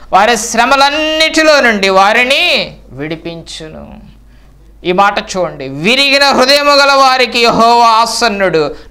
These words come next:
నలిగిన మనస్సు గల వారిని ఆయన రక్షించును." కొన్నిసార్లు హృదయం విరిగిపోద్దండి, కొన్నిసార్లు మనస్సు నలిగిపోతుందండి. నీవు దేవుని సన్నిధిలో మోకరించగానే నీ పరిస్థితిని బట్టి,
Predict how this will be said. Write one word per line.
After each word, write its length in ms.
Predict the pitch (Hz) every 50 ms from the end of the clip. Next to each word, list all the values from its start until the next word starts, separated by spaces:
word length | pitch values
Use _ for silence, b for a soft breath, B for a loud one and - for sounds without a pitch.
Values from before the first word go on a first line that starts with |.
| -
నలిగిన 520 | 151 147 165 190 220 254 269 254 269 277 269
మనస్సు 440 | 269 277 285 320 285 - - - 262
గల 180 | 240 226 220
వారిని 320 | 214 208 202 190 185 180 180
ఆయన 300 | 180 185 202 220 254 302 311 - - 185 139 135 135 - - -
రక్షించును." 920 | - 151 151 - - - - - 156 147 147 - - - - - - - - - - - - _ - _ - - - - - - - - - - - - - -
కొన్నిసార్లు 520 | - 160 170 175 - - 165 160 165 165 156
హృదయం 400 | 143 151 147 147 160 156 156 151
విరిగిపోద్దండి, 760 | 147 147 151 151 156 151 160 151 143 - 139 135 117 - - - - _ - _ - _ - - - - - - _ _ _ _ _ - - _ _ _ _ _ _ _ _ _ _ _ _ _ _ _ _ _ _ - -
కొన్నిసార్లు 480 | - 170 170 165 - 175 165 170 165 160
మనస్సు 400 | 156 156 165 175 170 - - 180
నలిగిపోతుందండి. 1000 | 160 156 156 165 160 185 180 180 175 170 - 170 170 160 - - - - - - - - - - - - - - - _ _ - - - - - - _ - - - - _ _ _ _ - - - - _ _ _ _ _ _ - 160
నీవు 120 | 180 190
దేవుని 340 | 170 175 175 185 190 190 180
సన్నిధిలో 400 | 185 208 190 196 190 196 202 196
మోకరించగానే 840 | 190 180 185 190 - 214 208 208 190 - 214 196 196 190 185 185
నీ 140 | 180 180 185
పరిస్థితిని 640 | 180 185 165 160 175 175 175 - 190 175 185 180 180
బట్టి, 340 | 170 170 170 - - 156